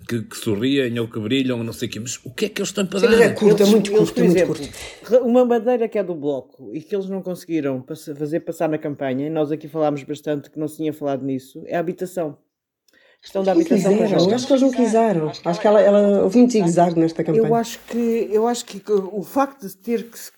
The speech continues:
Speaker 3: que se concentrar na, em justificar, eh, porque é que tinha chumbado o orçamento, e a habitação não era uma das questões, eh, era a questão da, da legislação laboral do tempo da Troika, nós já sabemos isso.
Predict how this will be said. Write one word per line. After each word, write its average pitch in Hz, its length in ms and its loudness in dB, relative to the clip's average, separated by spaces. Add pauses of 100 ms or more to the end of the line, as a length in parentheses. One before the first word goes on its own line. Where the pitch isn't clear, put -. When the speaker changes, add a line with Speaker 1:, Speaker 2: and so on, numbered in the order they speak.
(200)
Speaker 3:
que 214 120 -8
se - 160 -12
concentrar 196 720 -4 (260)
na, 151 800 -4
em 151 220 -2
justificar, 156 760 -8 (240)
eh, 139 800 -10 (240)
porque 170 240 -10
é - 20 -2
que 202 80 -16
tinha 190 200 -6
chumbado 170 340 -4
o 160 40 -4
orçamento, 147 520 -8 (880)
e 156 140 -2
a - 20 2
habitação 151 400 -4
não 156 140 -2
era 151 100 0
uma 151 160 -2
das 139 140 -10
questões, - 560 -14 (120)
eh, 143 400 -4
era 143 140 -2
a 135 60 -6
questão 143 320 -10
da, 135 260 -2
da 123 100 -8
legislação 135 460 -8
laboral 139 280 -4
do 135 40 -20
tempo 156 160 -12
da 208 80 -10
Troika, 208 340 -4
nós 147 140 -8
já 139 80 -10
sabemos 139 420 -10
isso. 135 320 -12